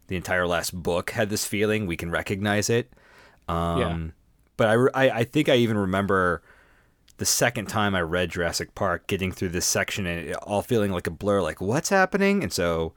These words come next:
Speaker 2: Right.
Speaker 1: going through it now, it, it just, it's just rushed. It's, it's, he's been writing for a long time. He's been doing research on outdated,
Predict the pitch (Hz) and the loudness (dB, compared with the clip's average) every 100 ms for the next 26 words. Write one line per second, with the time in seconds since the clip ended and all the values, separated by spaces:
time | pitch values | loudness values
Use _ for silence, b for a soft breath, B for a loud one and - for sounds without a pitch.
0 | B B B 143 127 - _ 117 107 98 | B B B -2 -2 -8 _ 2 2 0
1 | 110 101 90 98 95 90 90 - _ _ | 0 0 2 2 2 2 0 -6 _ _
2 | 110 110 101 120 113 107 117 - 107 135 | 0 0 0 0 0 0 -2 0 0 0
3 | - 92 - - 78 85 - - - - | -2 -6 -4 -6 -4 -6 -4 -4 -4 -8
4 | - _ _ _ b b b b b b | -12 _ _ _ b b b b b b
5 | b _ 98 92 82 90 87 92 95 104 | b _ -4 -4 -2 -2 0 0 0 0
6 | 98 98 107 113 95 - 78 82 80 76 | 2 0 0 0 -2 -4 -4 -2 -4 -4
7 | 85 - 117 107 - 76 78 92 90 - | -4 -2 0 0 0 -6 -4 -4 -4 -2
8 | 90 87 85 | 0 0 -4